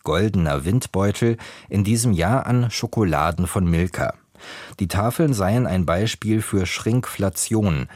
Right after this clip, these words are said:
also für die Praxis, bei gleichem oder steigendem Preis die Menge oder Größe eines Produkts zu reduzieren, teilte Foodwatch mit.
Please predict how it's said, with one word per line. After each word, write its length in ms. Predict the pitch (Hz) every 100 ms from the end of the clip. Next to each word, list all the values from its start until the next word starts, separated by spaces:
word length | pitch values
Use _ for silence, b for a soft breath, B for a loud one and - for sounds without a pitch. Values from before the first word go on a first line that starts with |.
| B B
also 320 | - 80 78
für 160 | 76 85
die 80 | 76
Praxis, 720 | - 90 85 - 117 123 -
bei 180 | 73 73
gleichem 600 | 73 73 110 - 147 131
oder 220 | 87 82
steigendem 580 | - 104 131 104 76 71
Preis 580 | - 78 92 131 - - _
die 80 | 78
Menge 420 | 76 101 147 151
oder 220 | 95 87
Größe 440 | 80 78 117 120 -
eines 300 | 73 78 -
Produkts 640 | - 76 78 78 - -
zu 120 | -
reduzieren, 760 | 82 78 80 - 92 87 78 71 B B
teilte 340 | - 78 - 78
Foodwatch 580 | - 85 - 67 67
mit. 280 | 85 69 -